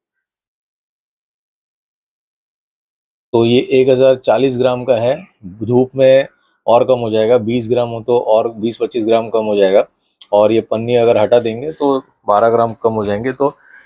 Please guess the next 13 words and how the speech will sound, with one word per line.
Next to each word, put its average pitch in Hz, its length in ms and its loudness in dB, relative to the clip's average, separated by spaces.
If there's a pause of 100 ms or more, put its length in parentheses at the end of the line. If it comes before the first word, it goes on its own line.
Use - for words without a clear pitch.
(260)
बाद 110 260 0
में 131 160 -2
ये 135 200 0 (160)
एक 139 160 -4
हज़ार 131 240 0
ग्राम 120 420 -2
तक 131 180 -2
आराम 117 320 0
से 120 180 -4
ये 117 160 0
बैट 104 260 0
आ 90 100 2
जाएगा। 82 400 -6